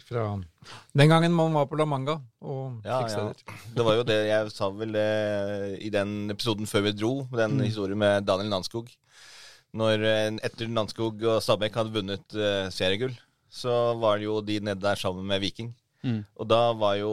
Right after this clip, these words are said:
Speaker 2: eh, Nanskog og de ute på, ute på byen,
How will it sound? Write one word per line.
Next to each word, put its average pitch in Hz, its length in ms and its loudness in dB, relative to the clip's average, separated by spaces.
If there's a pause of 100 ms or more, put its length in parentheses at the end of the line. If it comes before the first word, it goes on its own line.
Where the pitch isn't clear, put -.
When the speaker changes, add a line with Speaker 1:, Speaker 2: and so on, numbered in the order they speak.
(140)
Speaker 2:
eh, 98 960 0
Nanskog 123 540 -4
og 131 100 0
de 143 160 -2
ute 120 220 -6 (100)
på, 117 340 -4
ute 131 140 -4
på 117 160 -2
byen, 139 220 0